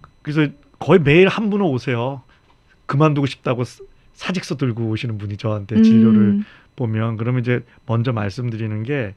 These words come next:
Speaker 1: 아, "사표는 천천히 하시고 일단 좀 번아웃이 된 것 같으니
Speaker 2: 음.
Speaker 1: 쉼, 뭐 다르게 마음 충전을 먼저, 어, 해야겠다." 뭐 이런 이야기 드리면 다 충전되시면 다시, 어,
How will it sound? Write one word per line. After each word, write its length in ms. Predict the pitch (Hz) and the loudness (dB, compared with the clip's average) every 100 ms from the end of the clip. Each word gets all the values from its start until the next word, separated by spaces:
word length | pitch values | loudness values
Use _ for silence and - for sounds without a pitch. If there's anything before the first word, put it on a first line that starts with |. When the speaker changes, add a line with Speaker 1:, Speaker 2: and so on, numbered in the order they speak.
| _ - - - - | _ -20 -20 -20 -14
Speaker 1:
아, 140 | 104 | -12
"사표는 360 | - 147 160 131 | -10 -8 -4 -4
천천히 320 | 170 151 131 | -4 -4 -4
하시고 600 | 120 135 - 113 107 120 - _ _ _ _ _ _ | -4 -4 -6 -4 -4 -4 -8 _ _ _ _ _ _
일단 380 | 120 107 123 117 | -8 -4 -4 -4
좀 360 | - 117 117 - - | -4 -4 -6 -10 -12
번아웃이 540 | 107 113 127 120 123 | -6 -2 0 -2 -4
된 140 | 104 101 | -8 -6
것 120 | 107 | -8
같으니 400 | 104 - 208 208 | -10 -2 2 2
Speaker 2:
음. 260 | 190 190 - _ _ | 2 -2 -8 _ _
Speaker 1:
쉼, 480 | - - 147 107 90 _ | -6 -4 -2 -6 -10 _
뭐 280 | 110 107 104 _ - - _ _ | -8 -8 -10 _ -20 -20 _ _
다르게 380 | - 110 117 117 | -10 -6 -4 -4
마음 380 | 107 98 113 123 | -4 -4 -2 -4
충전을 360 | - 120 113 | -6 -4 -4
먼저, 600 | 110 104 101 107 104 104 95 _ _ _ _ - | -4 -4 -4 -4 -4 -6 -10 _ _ _ _ -10
어, 400 | 113 107 104 - - - _ - | -8 -6 -6 -8 -12 -20 _ -6
해야겠다." 680 | 147 139 117 - 107 95 95 _ _ _ | -4 -2 -4 -6 -6 -6 -12 _ _ _
뭐 140 | 120 | -2
이런 220 | 117 127 120 | 0 0 0
이야기 220 | 117 120 | -2 -4
드리면 400 | - 107 131 131 | -8 -8 -6 -6
다 420 | 104 110 123 92 - - | -6 -6 -6 -10 -18 -20
충전되시면 680 | - - 190 180 143 - 131 | -12 -4 -2 0 -2 -2 -6
다시, 480 | 123 117 - 127 117 - - - - | -2 -2 -2 -4 -6 -8 -20 -20 -20
어, 540 | - - - - - | -12 -12 -10 -14 -16